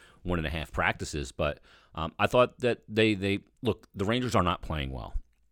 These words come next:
Uh, they're not having a good season. They do have some really good players. Mika Zibanejad, really good player. Artemi Panarin,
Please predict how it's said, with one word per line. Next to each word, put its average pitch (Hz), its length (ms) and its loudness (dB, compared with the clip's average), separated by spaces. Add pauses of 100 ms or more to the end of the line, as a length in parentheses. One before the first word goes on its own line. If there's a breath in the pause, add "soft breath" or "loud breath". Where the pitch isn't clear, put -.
(160)
Uh, 82 120 -6
they're 87 160 0
not 87 180 4
having 82 260 0
a 71 60 -4
good 73 160 -4
season. 64 380 -8 (340 loud breath)
They 95 100 0
do 110 180 4
have 95 100 6
some 73 260 -6
really 82 320 0
good 73 180 -4
players. 64 460 -6 (380 soft breath)
Mika 95 240 -2
Zibanejad, 90 720 2 (260)
really 71 400 -2
good 67 180 -4
player. 62 360 2 (440 soft breath)
Artemi 95 360 0
Panarin, 90 480 0